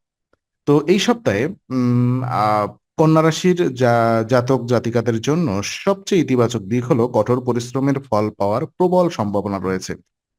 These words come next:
আপনি যতই পরিশ্রম করুন না কেন, তার প্রতিফলন আপনি কোনো না কোনোভাবে দেখতে পাবেন। বিশেষ করে শিক্ষার্থী বা গবেষণামূলক কাজে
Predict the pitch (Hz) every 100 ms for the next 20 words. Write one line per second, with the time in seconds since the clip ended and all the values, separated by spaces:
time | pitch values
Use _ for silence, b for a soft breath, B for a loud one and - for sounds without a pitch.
0 | _ 131 127 139 135 170 185 143 - 139
1 | 131 120 110 110 104 110 104 151 175 107
2 | 98 - 123 127 151 151 165 175 113 -
3 | 104 113 - _ 156 180 190 190 151 127
4 | 113 107 98 139 170 B B B 110 101
5 | - 104 95 90 82 - 113 135 - 135
6 | 127 131 123 151 - 165 165 117 104 90
7 | 110 107 127 160 160 156 156 156 156 101
8 | 101